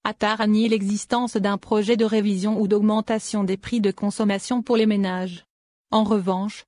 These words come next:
un projet de révision des prix pour certains gros consommateurs de l'électricité et du gaz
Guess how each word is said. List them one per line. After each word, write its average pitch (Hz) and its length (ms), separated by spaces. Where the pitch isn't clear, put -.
un 208 120
projet 214 380
de 220 120
révision 214 520
des 214 140
prix 226 220
pour 190 180
certains 226 400
gros 233 220
consommateurs 262 720
de 208 80
l'électricité 220 960
et 208 40
du 196 140
gaz 196 540